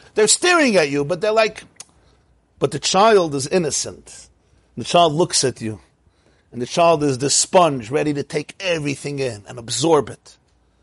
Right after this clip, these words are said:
And if you don't speak the emes, and you're not saying Divrei Elokim Chayim, that will teach the child who he is or who she is,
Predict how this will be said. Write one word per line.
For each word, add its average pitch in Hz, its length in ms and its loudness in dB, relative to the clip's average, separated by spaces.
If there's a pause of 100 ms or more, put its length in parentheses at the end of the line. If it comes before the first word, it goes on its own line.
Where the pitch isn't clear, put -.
(380)
And 135 120 -6
if 127 120 -4
you 143 80 -2
don't 185 240 2
speak - 360 0
the 156 160 0
emes, 202 760 -2 (420)
and 123 100 -10
you're 147 100 -6
not 185 160 0
saying 185 340 0
Divrei 190 320 2
Elokim 165 420 2
Chayim, 165 540 0 (600)
that 139 160 -4
will 147 120 0
teach - 360 -6
the 170 80 -2
child 180 500 2
who 180 220 -2
he 196 260 0
is 170 180 6
or 143 120 2
who 170 100 -4
she 180 320 -2
is, 180 460 2